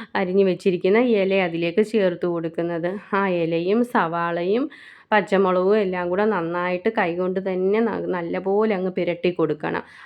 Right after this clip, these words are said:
ആ പുരട്ടി കൊടുത്തതിന് ശേഷം അതെല്ലാം കൂടെ നമുക്ക് ഈ തണ്ടിൻ്റെ ചേ-, തണ്ടിൻ്റെയും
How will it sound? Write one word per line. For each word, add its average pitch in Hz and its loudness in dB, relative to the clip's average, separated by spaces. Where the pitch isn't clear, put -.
ആ 220 4
പുരട്ടി 190 -2
കൊടുത്തതിന് 185 -2
ശേഷം 175 0
അതെല്ലാം 175 -2
കൂടെ 196 0
നമുക്ക് 180 -2
ഈ 233 2
തണ്ടിൻ്റെ 190 2
ചേ-, 180 0
തണ്ടിൻ്റെയും 175 0